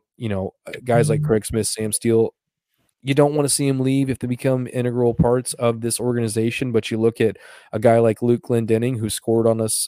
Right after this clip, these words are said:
uh, you know, yesterday with Tampa Bay. You know, he was a guy that you don't wanna see leave,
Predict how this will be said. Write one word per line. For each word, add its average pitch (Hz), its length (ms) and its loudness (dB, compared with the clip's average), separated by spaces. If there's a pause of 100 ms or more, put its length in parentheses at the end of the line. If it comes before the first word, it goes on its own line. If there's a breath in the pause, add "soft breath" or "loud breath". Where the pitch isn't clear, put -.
uh, 101 340 0
you 113 80 -6
know, 107 120 -2
yesterday 113 560 2
with 107 160 0
Tampa 113 320 -4
Bay. 107 360 2 (720 soft breath)
You 110 100 -8
know, 104 120 -2
he 120 180 2
was 139 160 4
a 139 60 2
guy 120 240 0
that 113 160 -2
you 120 100 0
don't 120 160 4
wanna 117 200 -2
see 117 320 -2
leave, 120 600 -4